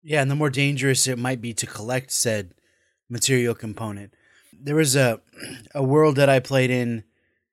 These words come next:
uh, for a while before, uh, one of the first gaming groups I got involved in here that sort of fell apart.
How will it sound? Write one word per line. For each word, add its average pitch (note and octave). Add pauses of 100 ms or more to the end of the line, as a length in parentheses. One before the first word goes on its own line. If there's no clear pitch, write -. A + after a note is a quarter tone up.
(120)
uh, A2+
for F#3
a D#3+
while A2+
before, A2
uh, A#2
one C3
of B2
the A#2+
first C3
gaming A#2
groups G#2+
I A#2
got G#2+
involved G#2
in G#2+
here G#2+
that G2+
sort A#2
of G#2+
fell G#2+
apart. G#2